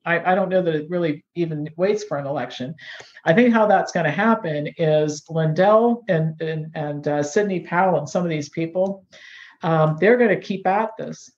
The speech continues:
And, and they, I think that there's a possibility that this election might even, uh, this whole past thing that happened last year might even get undone to a certain extent. And it can happen two different ways. It can either happen because so many people in the United States know what happened,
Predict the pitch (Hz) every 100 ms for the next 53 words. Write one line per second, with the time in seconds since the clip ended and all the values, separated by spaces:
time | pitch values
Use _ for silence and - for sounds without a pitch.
0 | _ - 160 160 160 170 160 165 185 226
1 | 240 - 196 269 - 247 190 151 - 160
2 | 170 170 160 151 - 190 190 147 180 202
3 | 143 120 139 - 160 156 160 160 151 165
4 | 160 - 151 151 165 170 175 175 165 151
5 | 156 156 - 151 165 165 185 - _ -
6 | 175 160 156 151 - 160 - 165 160 151
7 | 165 156 - 175 160 160 160 156 151 160
8 | 151 143 143 170 151 143 139 - 151 160
9 | 147 - 160 160 - _ - - _ _
10 | 185 190 190 190 247 254 175 - 240 208
11 | - 151 175 156 147 180 - 170 175 190
12 | 226 208 202 202 208 170 156 156 156 151
13 | - 208 214 208 190 165 185 180 185 143
14 | 143 - 170 160 160 160 165 156 - 151
15 | 151 147 156 165 160 135 139 151 160 175
16 | 175